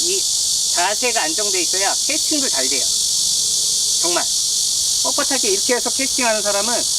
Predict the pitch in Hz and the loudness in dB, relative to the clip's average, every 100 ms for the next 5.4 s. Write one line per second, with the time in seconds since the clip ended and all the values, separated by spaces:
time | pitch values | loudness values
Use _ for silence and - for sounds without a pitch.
0 | - - 294 339 320 330 240 240 - 311 | 0 2 2 2 0 0 -2 0 0 0
1 | 294 349 302 226 262 - - - - - | 2 2 0 0 -2 -2 -2 -2 -2 -2
2 | - 226 233 214 180 208 233 262 - - | 0 0 0 0 0 0 -2 -2 -2 -2
3 | - - - 311 - 214 180 185 208 190 | -2 -2 0 0 0 0 2 2 0 -2
4 | 277 185 - - 202 156 - - - - | 0 0 0 0 0 0 -2 -4 -4 -4
5 | - 120 - 214 | -4 -4 -4 -4